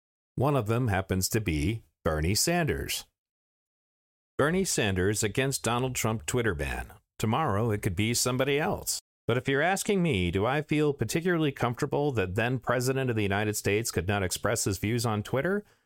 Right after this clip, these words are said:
Sanders, an independent, continued, "I don't feel comfortable about that." Further, he said, "I don't like giving that much power to a handful of high-tech people."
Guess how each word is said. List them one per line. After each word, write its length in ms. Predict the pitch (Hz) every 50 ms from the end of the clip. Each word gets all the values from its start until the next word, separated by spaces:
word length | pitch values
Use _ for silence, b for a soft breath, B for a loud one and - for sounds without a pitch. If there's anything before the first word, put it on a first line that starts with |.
| b b b b -
Sanders, 520 | - - 156 147 139 117 110 113 - -
an 60 | 98
independent, 420 | 98 92 95 - 120 101 98 92 87
continued, 540 | 98 92 - 143 120 98 98 101 104 - - -
"I 120 | 135 160
don't 200 | 180 175 - -
feel 200 | - 165 160 147
comfortable 500 | - - 143 147 - - 110 87 73 71
about 300 | 67 65 62 - - -
that." 260 | - 60 57 53 - - _ _ _ _ _ _ _ _ -
Further, 260 | 165 185 185 165 143
he 100 | 123 113
said, 340 | 110 - - 98 101 104 113 - -
"I 80 | -
don't 180 | 135 277 254 -
like 220 | 226 202 196 175
giving 280 | - 175 170 165 151 139
that 120 | 143 143
much 240 | - 123 117 - -
power 340 | - - 156 156 123 90 85
to 160 | - 101 98 98
a 40 |
handful 500 | 95 - - 139 143 139 - - 135 123
of 100 | 101 95
high-tech 520 | - - 117 120 117 - - 117 104 - _
people." 560 | - 131 131 127 - - - - 117 -